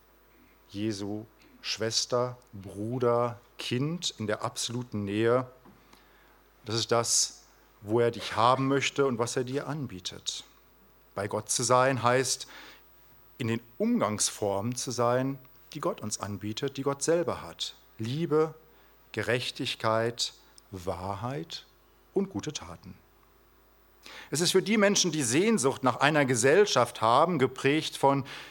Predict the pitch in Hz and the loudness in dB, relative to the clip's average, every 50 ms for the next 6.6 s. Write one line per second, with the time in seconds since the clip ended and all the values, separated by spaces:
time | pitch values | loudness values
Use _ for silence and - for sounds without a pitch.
0 | - - 110 104 107 170 196 214 202 165 123 143 156 160 - 147 143 143 151 139 | -14 -12 -8 -2 0 2 2 2 0 2 4 4 4 4 2 2 2 2 2 2
1 | - 151 - - - 170 - - - 92 82 - _ _ _ _ _ _ _ _ | -2 -2 -2 -2 -2 -2 -2 -4 -6 -6 -10 -14 _ _ _ _ _ _ _ _
2 | _ _ _ _ _ _ _ _ _ _ _ _ _ _ _ - - - - 143 | _ _ _ _ _ _ _ _ _ _ _ _ _ _ _ -10 -10 -2 0 2
3 | 139 139 135 - - - - - 196 220 214 - - 190 - - 151 139 - - | 2 2 2 0 -4 -6 0 2 2 2 2 -2 -2 -2 0 0 0 -2 2 2
4 | 139 151 - - - - - - _ _ _ _ _ _ _ _ _ _ _ _ | 2 2 2 0 -6 -10 -12 -16 _ _ _ _ _ _ _ _ _ _ _ _
5 | _ _ _ _ _ _ _ _ _ - - 147 135 127 - - 165 208 226 220 | _ _ _ _ _ _ _ _ _ -4 -2 0 0 0 0 2 4 4 4 4
6 | 202 143 123 151 202 226 220 170 165 190 202 | 4 4 2 2 2 2 2 2 2 0 0